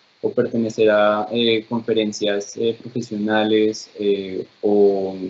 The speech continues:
o pequeños proyectos, startups, eh,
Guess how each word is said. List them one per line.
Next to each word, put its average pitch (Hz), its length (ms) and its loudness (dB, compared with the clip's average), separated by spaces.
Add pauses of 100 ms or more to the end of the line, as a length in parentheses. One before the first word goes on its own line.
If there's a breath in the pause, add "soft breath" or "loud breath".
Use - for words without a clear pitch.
(560)
o 110 400 4 (400)
pequeños 113 360 -2
proyectos, 117 720 0
startups, 107 800 -4 (500)
eh, 107 320 -4